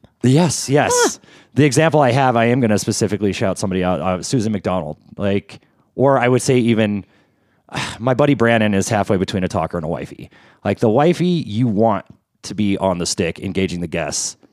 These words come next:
Speaker 1: even though there's other shit that needs to get done. But I'm gonna do that other shit 'cause I'm gonna make more money 'cause she or he is nicer than me, more personable.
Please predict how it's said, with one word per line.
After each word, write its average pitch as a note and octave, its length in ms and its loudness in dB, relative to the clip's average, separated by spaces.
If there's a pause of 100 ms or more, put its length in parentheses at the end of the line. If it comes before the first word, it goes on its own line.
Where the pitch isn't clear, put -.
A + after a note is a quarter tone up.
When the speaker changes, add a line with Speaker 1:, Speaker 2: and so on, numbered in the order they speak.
(600)
Speaker 1:
even C3 300 2
though G#2+ 560 2 (400)
there's A2 160 2
other A2+ 160 2
shit G2 180 -4
that F#2+ 80 -6
needs F#2 140 -2
to E2+ 60 -6
get D#2+ 120 -6
done. C#2+ 240 -12 (640)
But G#2+ 160 -4
I'm A#2 200 2
gonna A#2+ 100 2
do A2+ 120 4
that A2 140 4
other G2+ 160 2
shit C3+ 280 0
'cause G2+ 120 -6
I'm F#2+ 60 -6
gonna G2+ 80 -2
make G#2 200 -2
more G2 140 0
money A2 440 -2 (140)
'cause G#2 180 -4
she A#2+ 380 0
or G2+ 160 0
he G2+ 280 -4
is F2+ 120 -4
nicer G2 320 -4
than C#2+ 120 -14
me, C2+ 220 -16
more G#2+ 220 0
personable. F2+ 520 -6